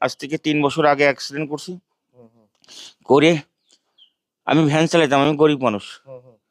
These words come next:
Speaker 1: ভ্যান চালাই খাইতাম, হঠাৎ করে হুন্ডাই আমার ধাক্কা দিয়ে রা-, রোডে ফেলাই দেয়, ফেলাই দিয়ে পরে
Speaker 2: হুন্ডা ভ্যানে ধাক্কা দিয়েছে?
Speaker 1: হ্যাঁ।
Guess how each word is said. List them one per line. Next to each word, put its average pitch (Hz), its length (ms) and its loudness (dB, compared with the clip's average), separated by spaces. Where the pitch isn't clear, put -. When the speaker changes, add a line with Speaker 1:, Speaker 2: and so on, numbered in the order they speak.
Speaker 1:
ভ্যান 139 200 2
চালাই 151 280 2
খাইতাম, 156 400 0
হঠাৎ 139 300 -2
করে 160 140 -2
হুন্ডাই 147 500 0
আমার 139 180 4
ধাক্কা 143 280 0
দিয়ে 135 120 2
রা-, 131 200 4
রোডে 131 260 0
ফেলাই 143 220 -2
দেয়, 165 160 -10
ফেলাই 147 200 -10
দিয়ে 143 160 -16
পরে - 140 -20
Speaker 2:
হুন্ডা 220 380 6
ভ্যানে 185 280 2
ধাক্কা 175 300 -2
দিয়েছে? 147 300 -18
Speaker 1:
হ্যাঁ। 107 260 -4